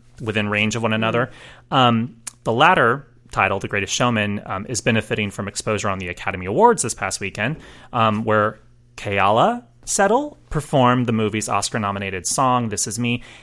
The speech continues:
Speaker 1: and I think the numbers that I'm looking at don't actually include Sunday numbers yet. So, you know, who knows what the impact just from Sunday night
Speaker 2: Mm.
Speaker 1: and the Oscar show is going to bring us on the albums chart next week. So stay tuned.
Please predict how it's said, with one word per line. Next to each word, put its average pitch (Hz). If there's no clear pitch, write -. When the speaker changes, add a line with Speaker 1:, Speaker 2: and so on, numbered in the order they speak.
Speaker 1:
and 220
I 139
think 226
the 185
numbers 156
that -
I'm 135
looking 135
at 120
don't 127
actually 127
include 107
Sunday 117
numbers 95
yet. 65
So, 104
you -
know, 107
who 120
knows 120
what 110
the 107
impact 95
just -
from 95
Sunday 92
night 92
Speaker 2:
Mm. 160
Speaker 1:
and 101
the 101
Oscar 92
show 92
is 95
going 92
to 92
bring 98
us -
on 98
the 95
albums 92
chart -
next -
week. -
So -
stay 131
tuned. 220